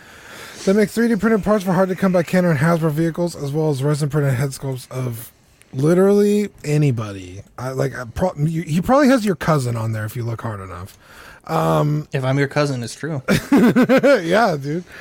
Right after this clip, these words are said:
Speaker 1: Uh, if you don't see a character you like on their Instagram, uh, send them a message. That's what I did with my,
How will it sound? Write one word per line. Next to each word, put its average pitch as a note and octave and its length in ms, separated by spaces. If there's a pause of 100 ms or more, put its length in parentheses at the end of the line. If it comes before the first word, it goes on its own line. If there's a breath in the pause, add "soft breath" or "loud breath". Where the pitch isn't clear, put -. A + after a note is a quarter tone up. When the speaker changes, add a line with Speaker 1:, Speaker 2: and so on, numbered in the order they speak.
(280 loud breath)
Speaker 1:
Uh, D#3 580 (340 soft breath)
if F#3 120
you A3 60
don't B3 160
see C#4+ 240
a G3+ 160
character G#3 400
you F#3+ 120
like F3 220
on E3+ 140
their D3+ 140
Instagram, F#3 600
uh, C#3+ 220
send D#3 200
them F3+ 80
a F3+ 60
message. D#3+ 460 (260 soft breath)
That's E3+ 180
what A#3+ 100
I A3+ 60
did G#3+ 220
with G3+ 120
my, D3+ 300